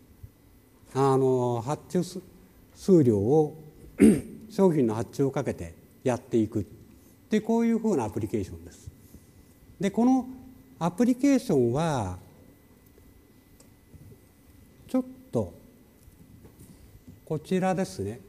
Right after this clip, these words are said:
こちらにダルっていうのを用意しています。データアクセスレイヤーコンポーネントです。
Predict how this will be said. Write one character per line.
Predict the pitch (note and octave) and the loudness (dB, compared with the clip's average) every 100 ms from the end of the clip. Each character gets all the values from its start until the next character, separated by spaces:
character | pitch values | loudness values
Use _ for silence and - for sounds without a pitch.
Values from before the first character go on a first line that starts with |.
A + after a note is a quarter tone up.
| - | -6
こ | F#3+ | -4
ち | F#3+ | -2
ら | A#3 A#3+ | -2 0
に | A#3 A#3+ G3 G2+ - - - - - | 0 0 0 -2 -6 -16 -20 -20 -8
ダ | C3+ D3+ E3 | -2 2 2
ル | A#3+ | 0
っ | |
て | - - | -4 -4
い | C4 | 0
う | |
の | F3 | 2
を | |
用 | A#2 A2+ | 0 0
意 | |
し | - | -4
て | |
い | G2+ | -8
ま | F2+ | -10
す。 | - - - | -14 -18 -8
デ | E3+ | -6
ー | G#3+ | -2
タ | G#3+ | -2
ア | G#3+ | -2
ク | - | -4
セ | F#3+ | -8
ス | - | -4
レ | F3+ F3+ | 0 0
イ | |
ヤ | F3 | 0
ー | |
コ | E3+ | -2
ン | E3 | -6
ポ | D3 D#3 | -2 0
ー | |
ネ | G2 | 0
ン | |
ト | D#2+ F2 | -4 -12
で | |
す。 | F2 - | -16 -18